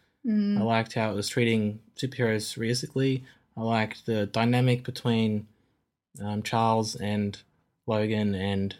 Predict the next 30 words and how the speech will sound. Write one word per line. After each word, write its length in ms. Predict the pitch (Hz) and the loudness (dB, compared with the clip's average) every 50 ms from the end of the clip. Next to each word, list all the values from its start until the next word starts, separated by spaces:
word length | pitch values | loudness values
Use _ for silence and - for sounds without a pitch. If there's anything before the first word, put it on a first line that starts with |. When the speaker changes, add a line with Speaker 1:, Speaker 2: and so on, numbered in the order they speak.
| - - | -12 -8
Speaker 2:
then 180 | 110 101 104 101 | -4 -4 -2 -2
the 140 | 98 101 - - - - - | -2 -4 -6 -10 -18 -8 -4
girl. 440 | 113 107 104 104 104 104 104 104 - - - - _ _ _ _ _ _ _ _ _ _ _ _ _ _ _ _ _ _ _ _ _ _ _ - | -2 -2 0 0 0 0 -2 -4 -8 -14 -20 -20 _ _ _ _ _ _ _ _ _ _ _ _ _ _ _ _ _ _ _ _ _ _ _ -4
Well, 80 | 262 | 0
yeah, 160 | 247 240 - 190 | 0 2 2 2
I, 100 | 208 185 170 - | 0 0 0 0
I 80 | 175 180 | 0 2
saw 140 | - 233 | 6 6
what 60 | 214 170 | 6 8
they 60 | 151 | 6
were 60 | 131 | 6
trying 240 | - - 123 110 107 | 6 6 4 4 4
to 60 | 104 | 2
do 60 | 95 | 0
there, 140 | 92 92 98 | 0 -2 -2
and, 240 | 104 104 107 113 - - | -2 -2 -2 -4 -4 -4
and 340 | 120 117 113 113 113 - - - _ _ - | -2 2 2 2 2 0 -4 -14 _ _ -4
Speaker 1:
Righto. 260 | 233 233 220 202 190 196 | -2 -2 0 0 2 2
Speaker 2:
I 80 | 151 | 2
think 220 | 160 - 196 180 156 | 4 4 4 4 4
it 100 | 175 147 | 6 6
was 140 | 147 135 135 | 6 6 6
a 80 | 135 | 6
good 320 | 127 139 131 123 113 110 - - - _ _ _ - | 6 6 6 6 4 2 -4 -10 -20 _ _ _ 0
end 380 | - 131 123 117 110 107 101 98 | 2 4 4 6 4 2 0 -2
to 200 | - - 117 107 | -2 -2 -2 0
Hugh 160 | - - 117 110 | 0 0 0 2
Jackman's 680 | 117 110 107 107 - 117 104 101 98 - - - - - _ _ - | 2 2 2 0 -2 -2 -2 -2 -2 -4 -8 -12 -14 -18 _ _ -10
time. 480 | - - 107 95 90 98 113 139 143 - - _ _ _ _ _ _ _ _ _ _ _ _ _ _ _ _ _ _ - | -6 -4 -4 -4 -4 -4 -4 -4 -6 -8 -12 _ _ _ _ _ _ _ _ _ _ _ _ _ _ _ _ _ _ -6
Speaker 1:
Really? 720 | 220 202 254 370 453 494 427 262 170 131 - - - - | -2 2 4 6 6 8 8 8 6 6 4 -2 -8 -10